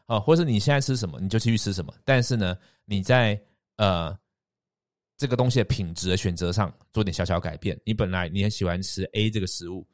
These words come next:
那你原本买的都是，呃，它加工比较多的，你就选择加工比较少的，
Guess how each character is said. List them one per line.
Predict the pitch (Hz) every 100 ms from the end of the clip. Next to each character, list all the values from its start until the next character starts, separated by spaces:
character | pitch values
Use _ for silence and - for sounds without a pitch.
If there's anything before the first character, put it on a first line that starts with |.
| _ _ _
那 | 113 104 85 - _
你 | - 107
原 | 101 117
本 | 104
买 | 101 87
的 | 80
都 | - 98
是， | - 101 92 82 - _ _ _
呃， | 98 92 76
它 | - 98
加 | 95 - 92
工 | - 98 98
比 | -
较 | 87
多 | 85 87
的， | 82 - _ _
你 | 92
就 | 95
选 | - 85
择 | 82 73
加 | - 98
工 | 101
比 | 92
较 | 92
少 | 92 90 -
的， | - -